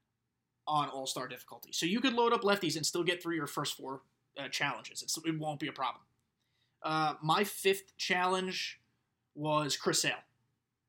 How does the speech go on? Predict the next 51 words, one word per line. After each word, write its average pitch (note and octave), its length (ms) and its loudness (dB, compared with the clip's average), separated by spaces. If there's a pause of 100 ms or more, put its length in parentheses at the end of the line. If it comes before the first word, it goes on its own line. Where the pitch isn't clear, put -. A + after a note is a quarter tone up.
(640)
So - 100 -6
that G3 140 4
one A#3+ 80 4
was G#3 80 4
a - 20 2
little G#3 160 4
tough - 380 -2
with C#3+ 120 -10
a C#3+ 40 -12
lot C3 160 -4
of A#2+ 80 -10
lefties. - 460 -10 (100)
Um, C#3 280 -4
I D#3 120 0
was E3 100 2
able G#3 160 4
to G#3 80 -2
succeed, F#3+ 580 2 (400)
got F3+ 200 0
through E3 160 2
it, D#3+ 100 0
no E3+ 140 0
problem. D3 380 2
You D3+ 40 -8
just C#3+ 100 -4
gotta E3 120 0
be F3+ 80 2
patient, D#3 360 -2
wait D#3 120 -2
'em D#3 60 -2
out. C#3+ 220 -4 (640)
Um, C3+ 440 -6 (300)
but F3+ 340 0
my F3+ 160 4
suggestion E3+ 480 4
really D#3+ 200 4
is D3 100 0
to D#3+ 60 -4
load C#3+ 200 0
up C#3 100 -4
on C#3 100 -4
lefties. - 440 -12 (340)
Uh, B2+ 120 -14
f-, - 220 -14
there D3+ 140 0
are C#3+ 60 0
plenty F3+ 360 4
that E3+ 160 4
come E3 160 2
up, D3 200 0 (600)
um, A#2 300 -16